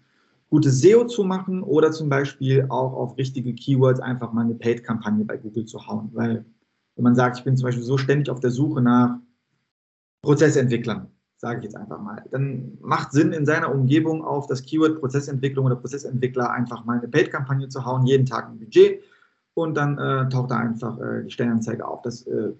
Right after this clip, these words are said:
ist grundsätzlich zu empfehlen. Ähm, Social Media, ja, TikTok, äh, jetzt öffnet sich natürlich immer mehr auch den anderen Generationen, war, ich sag mal, bis gar nicht vor so langer Zeit so ein, so ein Gen Z-Ding, ist natürlich auch immer noch überwiegend so ein Gen Z-Ding, aber es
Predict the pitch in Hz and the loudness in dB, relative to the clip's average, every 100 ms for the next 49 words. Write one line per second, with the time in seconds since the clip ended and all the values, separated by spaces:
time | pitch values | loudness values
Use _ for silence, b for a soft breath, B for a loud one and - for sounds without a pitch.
0 | _ _ _ _ - 135 131 123 117 - | _ _ _ _ -6 0 4 4 2 -2
1 | 113 113 - - - _ b b b _ | -4 -4 -6 -8 -10 _ b b b _
2 | - 139 139 180 185 165 190 143 107 - | 0 2 4 2 2 0 2 2 2 0
3 | 131 131 170 170 175 170 139 135 127 135 | -2 0 -2 0 -2 -2 0 2 2 0
4 | - _ _ _ 160 175 170 156 151 131 | -4 _ _ _ 2 2 0 -4 -4 -4
5 | 135 135 156 147 139 127 135 139 175 170 | -6 -6 -4 -2 -2 -2 -4 -6 -6 -6
6 | 165 151 135 131 - 135 139 131 120 123 | -4 -4 -2 -4 0 2 2 0 0 0
7 | 113 104 - _ _ - - 135 147 147 | 0 -4 -12 _ _ -20 -16 -4 -2 0
8 | 135 131 135 139 185 - 170 196 190 151 | 0 0 -4 0 0 2 -2 -2 -6 -6
9 | 139 180 175 160 151 147 147 139 131 131 | -2 0 -2 -4 -4 -2 -2 0 2 2
10 | 127 - 131 131 127 120 151 185 170 165 | 0 -2 0 4 4 2 -2 2 2 2
11 | 151 139 143 - 156 151 151 143 170 165 | -4 -6 -8 -6 -4 -4 -4 -4 -2 0
12 | 147 131 139 147 135 139 135 135 131 120 | 2 2 -2 -4 -4 -4 -2 2 2 2
13 | 143 135 131 135 135 - | 0 0 0 0 0 -2